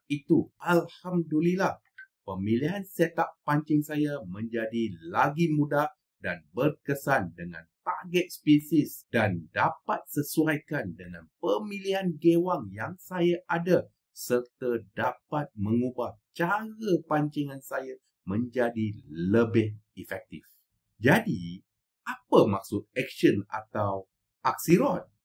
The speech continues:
Kita tengok tiga contoh aksi rod ni dulu sebelum saya start explain maksud sebenar. Tip ini fast action.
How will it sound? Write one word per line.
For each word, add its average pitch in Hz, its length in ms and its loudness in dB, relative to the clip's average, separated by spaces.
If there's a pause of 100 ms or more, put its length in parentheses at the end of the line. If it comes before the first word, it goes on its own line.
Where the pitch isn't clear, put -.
Kita 127 320 -2
tengok 139 420 0
tiga 185 540 -2
contoh 165 480 0
aksi - 400 2
rod 143 240 4
ni 139 160 2
dulu 135 400 0
sebelum 104 480 -10
saya 104 400 -8
start - 480 -4
explain 117 560 -2 (320)
maksud 85 640 -4
sebenar. 80 480 -6 (320)
Tip - 240 -2 (240)
ini 151 400 2 (640)
fast 95 480 0
action. 87 480 -10